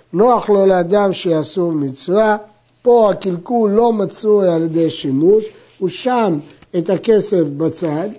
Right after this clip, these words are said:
ובקלות בעל אבדה יקנה לו תפילין אחרות, כי תפילין מצויות בשוק בקלות. מצא דבר שיש בו רוח חיים, הרי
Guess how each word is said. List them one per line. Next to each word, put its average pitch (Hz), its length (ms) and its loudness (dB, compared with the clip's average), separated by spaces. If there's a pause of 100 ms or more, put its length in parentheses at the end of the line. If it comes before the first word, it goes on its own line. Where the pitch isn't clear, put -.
(120)
ובקלות 226 640 -4
בעל 220 260 -4
אבדה 220 340 -2
יקנה 202 300 -4
לו 190 140 0
תפילין 190 460 -2
אחרות, 233 500 -6
כי 190 140 -4
תפילין 208 460 2 (320)
מצויות 196 800 0
בשוק 202 480 0
בקלות. 147 480 -6 (1700)
מצא 160 400 2
דבר 240 400 2
שיש 233 320 2
בו 220 180 2
רוח 214 260 2
חיים, 147 360 0 (540)
הרי 165 460 2